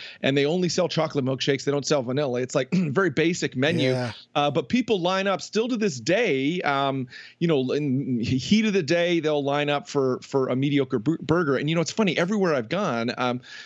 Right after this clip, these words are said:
Speaker 1: people tell me stories like that about, you know, little burger places or, like, um, you know, gourmet burger places, or they'll tell me about this really cool thing. But, you know, the thing, the reason why I,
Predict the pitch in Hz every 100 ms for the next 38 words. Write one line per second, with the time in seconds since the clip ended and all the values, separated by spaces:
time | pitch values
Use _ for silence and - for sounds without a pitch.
0 | - 196 185 180 - 165 175 180 160 -
1 | 156 143 131 113 131 127 98 92 - 110
2 | 131 120 113 - - - 156 127 156 180
3 | 151 156 160 - 156 151 147 131 117 113
4 | 107 104 - - - - 104 95 95 -
5 | 131 107 98 92 92 107 139 147 147 147
6 | 143 143 139 147 151 139 131 139 135 131
7 | 113 110 113 110 143 131 117 113 110 123
8 | 117 - 160 - 113 104 147 170 170 143
9 | 131 185 185 175 135 185 175 139 131 123
10 | 110 104